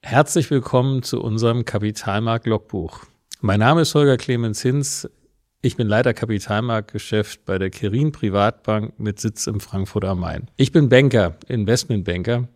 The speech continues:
und habe seit zweitausendsieben nach dem Verkauf meiner Firma an die Bank zusammen mit den Kollegen hier eine Investmentbank aufbauen dürfen. Seit mehr als fünfundzwanzig Jahren begleite ich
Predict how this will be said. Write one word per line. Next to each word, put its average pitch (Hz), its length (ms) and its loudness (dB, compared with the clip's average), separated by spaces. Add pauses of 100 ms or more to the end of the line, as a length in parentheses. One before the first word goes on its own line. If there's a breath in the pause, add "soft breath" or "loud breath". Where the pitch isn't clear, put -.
(540 loud breath)
und 113 220 0
habe 123 200 6
seit 117 220 4
zweitausendsieben 127 1300 0
nach 95 160 -2
dem 95 160 -6
Verkauf 110 800 0
meiner 127 380 0
Firma 113 480 -2
an 101 160 -6
die 104 100 -6
Bank 107 480 -4
zusammen 113 540 -2
mit 113 120 -2
den 104 140 -4
Kollegen 101 540 -4
hier 104 240 -4
eine 107 160 -8
Investmentbank 104 640 -4
aufbauen 117 500 -4
dürfen. 123 480 -6
Seit 117 240 0
mehr 139 140 4
als 139 160 2
fünfundzwanzig 131 680 0
Jahren 127 600 0 (480)
begleite 107 520 2
ich 123 440 -2